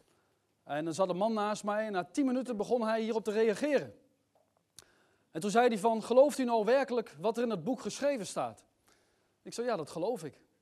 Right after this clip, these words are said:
Ik zeg, "Van Genesis tot en met de Openbaring." Ik zeg, "Dit is het woord van God en dit is de waarheid." Hij zei, "Ja, ik weet het niet hoor." Hij zegt, "Al die verhalen die erin staan." Hij zegt bijvoorbeeld over die Jezus die allerlei wonderen deed...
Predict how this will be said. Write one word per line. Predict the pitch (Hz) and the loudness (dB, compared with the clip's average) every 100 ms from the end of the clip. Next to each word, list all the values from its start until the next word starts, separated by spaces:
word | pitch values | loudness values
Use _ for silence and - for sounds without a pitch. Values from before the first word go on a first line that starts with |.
| _ - | _ -16
Ik | 151 | -8
zeg, | 196 - | -8 -6
"Van | 160 | -6
Genesis | 208 220 208 202 - | -4 -4 -4 -10 -6
tot | 196 | -6
en | |
met | 190 | -4
de | 180 | -2
Openbaring." | 175 165 180 233 170 113 - _ _ _ _ _ - - _ | -2 -2 -2 -2 -4 -8 -18 _ _ _ _ _ -20 -20 _
Ik | 165 | -6
zeg, | 208 | -2
"Dit | 165 190 | 0 0
is | 180 | -2
het | 175 151 | -4 -2
woord | 262 269 | 0 0
van | - 196 | -2 -4
God | 254 180 - _ _ _ | -4 -4 -8 _ _ _
en | 160 | -6
dit | 180 | -6
is | 175 | -6
de | 175 | -2
waarheid." | 180 247 160 123 107 _ _ _ _ _ _ _ _ _ | 0 0 -2 -8 -12 _ _ _ _ _ _ _ _ _
Hij | - 175 | -4 0
zei, | 175 | 4
"Ja, | 175 | 4
ik | 175 | 4
weet | 196 | 0
het | 202 | 0
niet | 170 170 | -2 0
hoor." | 185 | 2
Hij | 185 | 2
zegt, | 180 | 4
"Al | 185 | 4
die | 202 - | 4 2
verhalen | 165 180 208 202 | 2 6 6 6
die | 190 190 | 6 6
erin | 190 190 | 6 8
staan." | 208 190 185 165 - _ _ _ _ - | 10 10 8 0 -12 _ _ _ _ 2
Hij | 180 | 4
zegt | 170 | 6
bijvoorbeeld | 160 151 202 190 180 - - - | 4 8 8 10 6 0 -12 6
over | 190 185 | 6 8
die | 180 | 8
Jezus | 170 208 220 202 202 - - - | 12 12 12 8 2 0 -6 4
die | 180 | 8
allerlei | 190 202 180 165 | 10 10 8 8
wonderen | 175 233 196 190 180 | 10 10 8 6 8
deed... | 190 196 - | 8 8 2